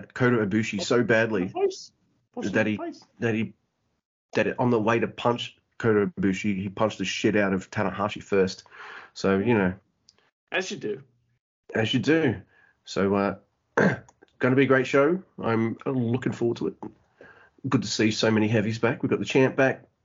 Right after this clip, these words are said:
Speaker 1: Shingo's back, baby. All this kind of stuff. So, uh, hell yeah. We've got, uh, uh, the man who makes the rules back as well, Mister Aaron Hanare.
Speaker 2: Yeah.
Speaker 1: So
Speaker 2: Right.
Speaker 1: good
Speaker 2: He
Speaker 1: to see
Speaker 2: makes
Speaker 1: him
Speaker 2: the
Speaker 1: back.
Speaker 2: rules.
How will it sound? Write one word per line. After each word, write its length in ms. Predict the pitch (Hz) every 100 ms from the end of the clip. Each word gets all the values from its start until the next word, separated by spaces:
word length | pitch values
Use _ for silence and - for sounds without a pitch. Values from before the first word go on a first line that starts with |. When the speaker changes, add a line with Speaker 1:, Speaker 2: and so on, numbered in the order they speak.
| -
Speaker 1:
Shingo's 480 | - 165 160 156 135
back, 280 | 147 147 147
baby. 720 | 151 151 139 156 170 175 151 - - -
All 120 | 120
this 120 | 101
kind 220 | - 101 98
of 40 |
stuff. 300 | 92 92 92
So, 240 | - 87
uh, 240 | 90 92 90 -
hell 180 | 113
yeah. 280 | 113 131 165 - - _ _ _
We've 220 | 110 98
got, 340 | - 110 92 -
uh, 280 | 107 107 110 - - - - - - _ -
uh, 300 | 101 95 85 - - -
the 60 |
man 460 | 95 110 110 98 104 - -
who 120 | 104
makes 300 | 101 113 -
the 100 | 120
rules 440 | 110 131 151 160
back 260 | 156 170 170
as 140 | 131
well, 200 | 135 147
Mister 320 | 165 143 135 -
Aaron 320 | 127 139 131
Hanare. 360 | 120 120 127 143
Speaker 2:
Yeah. 180 | 165
Speaker 1:
So 240 | 127 117 113 _ _ - - - -
Speaker 2:
Right. 200 | 131 220
Speaker 1:
good 120 | - 143
Speaker 2:
He 60 |
Speaker 1:
to 40 | 262
see 100 | -
Speaker 2:
makes 100 | 123
Speaker 1:
him 100 | 127
Speaker 2:
the 60 | 123
Speaker 1:
back. 120 | 123
Speaker 2:
rules. 520 | 202 170 - - -